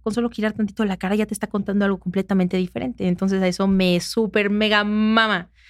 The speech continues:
Y luego me gustó mucho el juego de luces, ya que empecé a entender cómo funcionaba, que eso es la clave de la fotografía, es aprender cómo funciona la luz. Poner una luz acá, poner una luz acá. Si la pongo acá se ve más interesante, si la pongo acá se ve más triste, bla, bla, bla.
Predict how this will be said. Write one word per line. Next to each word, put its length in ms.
Y 100
luego 280
me 100
gustó 320
mucho 320
el 100
juego 300
de 80
luces, 560
ya 160
que 80
empecé 400
a 80
entender 380
cómo 180
funcionaba, 600
que 100
eso 100
es 80
la 280
clave 400
de 60
la 100
fotografía, 540
es 140
aprender 460
cómo 220
funciona 360
la 100
luz. 260
Poner 220
una 160
luz 160
acá, 240
poner 180
una 120
luz 160
acá. 240
Si 100
la 100
pongo 200
acá 140
se 100
ve 60
más 140
interesante, 560
si 80
la 120
pongo 180
acá 180
se 120
ve 80
más 180
triste, 320
bla, 300
bla, 120
bla. 100